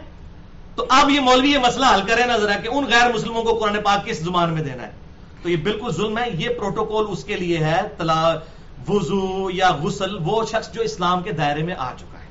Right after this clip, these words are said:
جو غیر مسلم ہے اس کے لیے کوئی پروٹوکول نہیں ہے، وہ یہ کتاب جس طرح بھی پڑھتا ہے، اس کا جس طرح دل کرے یہ اس کو دیں۔ یہ کتاب نازل ہی اس لیے ہوئی ہے کہ ہم اس کتاب کی بنیاد پر تو دعویٰ نبوت کرتے ہیں آپ صلی اللہ علیہ وسلم کے حق میں، یہی تو واحد معجزہ ہے۔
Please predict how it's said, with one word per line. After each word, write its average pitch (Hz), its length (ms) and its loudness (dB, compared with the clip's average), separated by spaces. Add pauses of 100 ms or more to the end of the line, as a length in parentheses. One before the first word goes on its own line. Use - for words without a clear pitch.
(520)
جو 359 160 -2
غیر 254 340 4
مسلم 269 460 -4
ہے 240 320 4 (600)
اس - 180 -6
کے 302 160 -2
لیے 240 220 0
کوئی 392 300 4
پروٹوکول 214 560 0
نہیں 196 120 -4
ہے، 240 60 -4
وہ 208 160 -2
یہ 170 60 -2
کتاب 175 400 0
جس 156 140 -4
طرح 196 160 -2
بھی 254 80 -6
پڑھتا 220 340 -2
ہے، 226 40 4
اس 240 200 -4
کا 220 80 -6
جس 175 140 -6
طرح 220 180 -4
دل 285 200 2
کرے 156 180 -4
یہ 156 100 -2
اس 170 100 -4
کو 277 100 -4
دیں۔ 285 420 0 (300)
یہ 277 100 -2
کتاب 294 380 4
نازل 294 300 6
ہی 403 100 6
اس 370 140 4
لیے 339 160 4
ہوئی 262 280 2
ہے 233 60 4
کہ 220 140 -2
ہم 226 280 2 (240)
اس 220 200 -2
کتاب 277 400 4
کی 381 60 2
بنیاد 285 380 4
پر 285 80 0
تو 285 120 0
دعویٰ 247 260 6
نبوت 233 320 -2
کرتے - 200 -4
ہیں 262 80 2
آپ 254 100 2
صلی 254 180 -2
اللہ 247 120 0
علیہ 240 180 4
وسلم 226 120 -8
کے 220 80 -4
حق - 240 0
میں، 214 80 -4
یہی 247 140 0
تو 277 140 0
واحد 269 300 4
معجزہ 254 260 2
ہے۔ - 180 -2